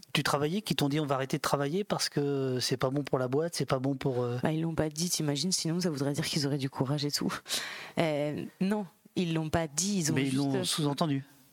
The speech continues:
Speaker 2: Bah, ils ont observé en fait le phénomène de partout où j'apparaissais, que ce soit une, une reprise de, de Taylor Swift au ukulélé, inoffensive, et, ou, euh, un, un sketch de, sur Studio Bagel, j'avais des gens qui avaient,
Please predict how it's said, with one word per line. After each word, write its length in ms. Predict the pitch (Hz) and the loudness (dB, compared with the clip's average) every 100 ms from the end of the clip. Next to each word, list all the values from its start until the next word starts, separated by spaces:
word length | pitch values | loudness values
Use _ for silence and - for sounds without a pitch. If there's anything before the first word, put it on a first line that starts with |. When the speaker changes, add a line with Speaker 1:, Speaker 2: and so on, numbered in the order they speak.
| - | -4
Speaker 2:
Bah, 140 | 185 | -2
ils 180 | 185 185 | 0 0
ont 60 | 196 | -2
observé 500 | 214 - 220 196 247 | 0 0 0 0 0
en 100 | 233 | 0
fait 240 | 190 214 | 0 0
le 60 | 190 | 0
phénomène 560 | - 170 165 180 220 202 | 0 0 2 0 0 2
de 260 | 175 214 - - - - - | 2 0 -4 -20 -20 -10 -2
partout 320 | 208 - 247 | -2 0 2
où 60 | 196 | 2
j'apparaissais, 680 | 180 190 180 175 165 151 - - - - - | 0 0 0 0 0 -2 -6 -20 -20 -12 -2
que 60 | |
ce 80 | - | 0
soit 160 | - 175 | 2 0
une, 220 | 160 143 | 0 0
une 240 | 117 151 | 2 2
reprise 440 | 147 151 - 175 151 | 0 0 0 -2 0
de, 240 | 156 139 | 0 0
de 220 | 127 175 | -2 -2
Taylor 300 | 151 156 143 | 0 0 0
Swift 260 | - 180 - | 0 0 0
au 40 | |
ukulélé, 600 | 139 139 - 143 147 220 - - - - - - | 0 0 -2 0 0 -2 -6 -20 -16 -16 -18 -6
inoffensive, 640 | 156 151 - 139 - 139 160 - - - - | -2 -2 -2 -2 -2 -4 -6 -12 -16 -16 -4
et, 400 | - 170 156 - - | 0 2 0 -2 -2
ou, 240 | 190 185 - - | 0 0 -2 -2
euh, 180 | 156 - - | 0 -2 -2
un, 180 | 139 - | -4 0
un 160 | 165 | 0
sketch 560 | 143 - 165 - - - | 0 0 0 0 -2 -2
de, 340 | 165 151 143 | 0 0 0
sur 400 | 151 - 151 143 | 0 0 0 0
Studio 300 | - - 151 | -2 0 0
Bagel, 360 | 135 131 170 220 - - - - - - | 0 0 0 -2 -8 -14 -16 -18 -6 0
j'avais 480 | 165 160 151 175 - - | 2 2 0 -2 -4 -2
des 180 | 151 156 | 0 2
gens 120 | 196 | 0
qui 120 | 220 | 0
avaient, 200 | 165 147 | 0 -2